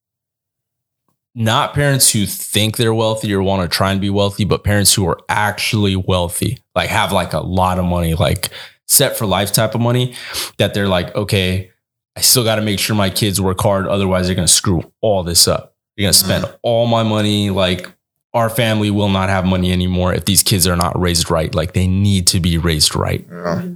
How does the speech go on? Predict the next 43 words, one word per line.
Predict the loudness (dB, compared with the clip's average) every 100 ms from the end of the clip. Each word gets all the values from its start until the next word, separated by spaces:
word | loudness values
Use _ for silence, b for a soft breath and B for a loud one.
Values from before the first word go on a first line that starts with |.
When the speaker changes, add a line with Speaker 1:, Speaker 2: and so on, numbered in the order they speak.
| -6
Speaker 1:
I | -4
think | -2 0
that's | 2 0
probably | 0 0 0 0 0 2 2
a | 0
part | 0 0 0
of | 0
it, | 0
'cause | 0
I | 2
know | 0
I | 0
would | 0 -2
feel | -2 0
that | 0 0
way. | 0
You | 2 0
can't | 2 2 2
spoil | 0 0 0 0
your | -2 0
kids | 0 2 2
just | 2 2
'cause | 2 0
you | 0
have | 0 0
money. | 0 0 0 -2 b b
Speaker 3:
Yeah. | -6 -2 -2 -4 -14
Speaker 2:
Yeah. | -6 -4 -4 _ _ _ _ _ _ B B B _ -12
Speaker 3:
Yeah, | -10 -10 -18 -20 _ _
definitely | -4 0 -2
very | 0 -2
true. | 0 0 0 -2 _ B B B -4
I |
mean, | 0 2 0 -2 -10 _ _ _ _ _ _ _ _ _ _ -14 -14 -12 -12 _ _ _ _ _ _ _
how | 0
do |
I | 2
say | 2 -2
it? | -2
Uh, | 0 2 2 0
I | 0
feel | -2 0 2
like, | 2 0